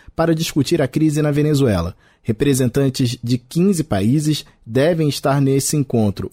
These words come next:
entre eles o vice-presidente dos Estados Unidos, Mike Pence. Desses quinze países do Grupo de Lima, onze não reconhecem Nicolás Maduro como presidente legítimo da Venezuela,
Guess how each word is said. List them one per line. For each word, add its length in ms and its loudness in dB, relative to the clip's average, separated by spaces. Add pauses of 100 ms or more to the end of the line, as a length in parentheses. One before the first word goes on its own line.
entre 320 0
eles 340 0 (220)
o 100 2
vice-presidente 920 -2
dos 160 -2
Estados 340 -4
Unidos, 380 2
Mike 260 -2
Pence. 460 -4 (520)
Desses 360 0
quinze 320 2
países 440 2
do 120 0
Grupo 260 0
de 100 2
Lima, 320 2 (320)
onze 520 0
não 260 2
reconhecem 560 0
Nicolás 400 0
Maduro 400 2
como 260 0
presidente 680 -2
legítimo 520 0
da 120 0
Venezuela, 720 0